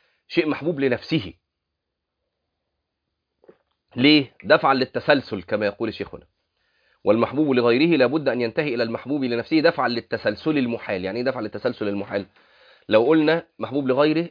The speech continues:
يؤدي إلى محبوب لغيره، والمحبوب لغيره يؤدي إلى، لكن مش هيوصل لمحبوب لنفسه، هتفضل السلسلة دي شغالة إلى الأبد. مفهومة؟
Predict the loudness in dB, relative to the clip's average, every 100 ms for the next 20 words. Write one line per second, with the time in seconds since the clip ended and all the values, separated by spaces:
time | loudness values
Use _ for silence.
0 | -4 -2 -2 -2 -4 -4 -6 -2 0 0
1 | -2 -10 -8 -6 -4 -2 2 2 2 0
2 | 0 -4 -6 _ _ -4 -4 0 -2 2
3 | 2 2 0 -2 -2 0 -2 -4 -12 -8
4 | 2 2 4 0 0 -4 -2 -2 -2 -2
5 | -2 0 2 0 -2 -2 0 4 2 2
6 | -6 -20 _ _ _ _ _ _ _ _
7 | _ _ _ -14 -2 2 2